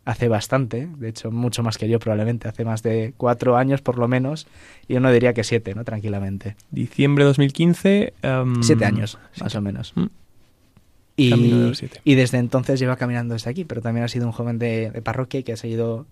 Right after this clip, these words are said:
Speaker 1: ha tenido su fe más o menos a lo largo de los años. Y por eso, antes de nada,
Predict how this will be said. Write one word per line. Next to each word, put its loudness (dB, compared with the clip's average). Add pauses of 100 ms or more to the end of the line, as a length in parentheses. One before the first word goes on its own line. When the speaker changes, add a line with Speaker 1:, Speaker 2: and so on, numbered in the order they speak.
(140)
Speaker 1:
ha -10
tenido -4
su -4
fe 0 (500)
más 0
o 2
menos 0
a 2
lo 4
largo 2
de 2
los -2
años. -2
Y -12
por -2
eso, 0
antes 2
de 2
nada, 2